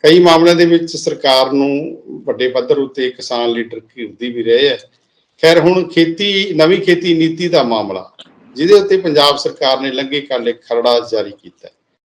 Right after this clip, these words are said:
ਉਸ ਖ-, ਖਰੜੇ ਦੇ ird gird ਕਿਵੇਂ ਰਹਿਣ ਵਾਲਾ ਹੈ ਸਾਰਾ ਕੁਛ?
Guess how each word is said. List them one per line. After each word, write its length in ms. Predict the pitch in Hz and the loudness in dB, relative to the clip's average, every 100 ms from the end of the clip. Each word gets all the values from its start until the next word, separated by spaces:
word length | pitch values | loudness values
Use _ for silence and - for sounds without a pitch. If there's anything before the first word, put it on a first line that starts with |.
| _ _ - | _ _ -4
ਉਸ 340 | 175 226 226 | 4 4 4
ਖ-, 220 | 165 170 - | -2 -2 2
ਖਰੜੇ 320 | 156 185 202 | 4 6 6
ਦੇ 100 | 196 | 6
ird 320 | 165 170 160 | 6 4 0
gird 380 | 139 139 113 - - _ _ _ - | -2 -2 -2 -10 -20 _ _ _ 0
ਕਿਵੇਂ 300 | 170 196 208 | 2 4 4
ਰਹਿਣ 240 | 196 202 | 4 2
ਵਾਲਾ 180 | 185 160 | 4 4
ਹੈ 300 | 151 143 143 | 4 2 -2
ਸਾਰਾ 280 | 139 131 127 | -2 -2 -2
ਕੁਛ? 340 | 123 135 - | -4 -8 -10